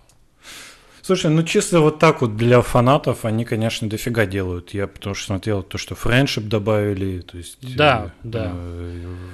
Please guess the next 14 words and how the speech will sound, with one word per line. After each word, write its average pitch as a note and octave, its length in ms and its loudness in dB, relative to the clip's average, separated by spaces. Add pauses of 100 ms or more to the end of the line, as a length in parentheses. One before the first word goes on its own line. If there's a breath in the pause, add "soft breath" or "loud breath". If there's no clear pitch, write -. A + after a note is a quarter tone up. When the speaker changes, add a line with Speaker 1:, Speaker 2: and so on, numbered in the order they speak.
Speaker 1:
чисто - 340 -6
вот G2 200 -6
того, G#2 240 -4
что F#2+ 460 -8 (760 loud breath)
по A2+ 100 -2
контенту, A#2 640 4
именно G#2+ 840 0
фанатскому A#2+ 680 2
контенту, G2 520 -2
там F#2+ 240 -6
же E2+ 140 -12
дофига G2 380 -2
всего F2 320 -8
происходит. - 580 -14